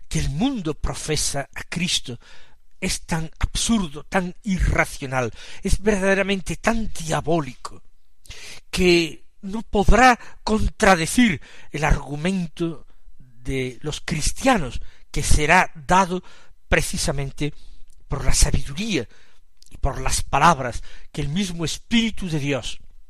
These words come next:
comunicará y pondrá en la mente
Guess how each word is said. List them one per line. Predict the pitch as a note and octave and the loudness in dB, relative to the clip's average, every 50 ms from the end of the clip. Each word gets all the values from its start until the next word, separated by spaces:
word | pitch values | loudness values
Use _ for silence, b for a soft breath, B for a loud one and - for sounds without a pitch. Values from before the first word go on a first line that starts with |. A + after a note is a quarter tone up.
| - - - - - - - - - - | -18 -16 -16 -14 -14 -14 -16 -18 -12 -4
comunicará | - E3 D#3+ D3+ D3 C#3+ C#3+ - - D3 C3+ C3+ C3 B B B B B B B B | -2 -2 -2 -2 -4 -6 -6 -2 -2 0 0 0 -2 B B B B B B B B
y | E3+ | -12
pondrá | - - - F#3+ F#3 E3 D#3+ E3 D3 G3+ A3 A#3 G#3+ | -8 0 2 2 2 2 0 0 4 6 8 8 6
en | D#3 D#3+ F3 D#3+ D3 | 6 2 0 2 2
la | C#3+ | 2
mente | C#3 E3 F3+ F3+ E3 - - D#3+ D#3 | 2 0 -2 -2 -4 -4 -4 -6 -6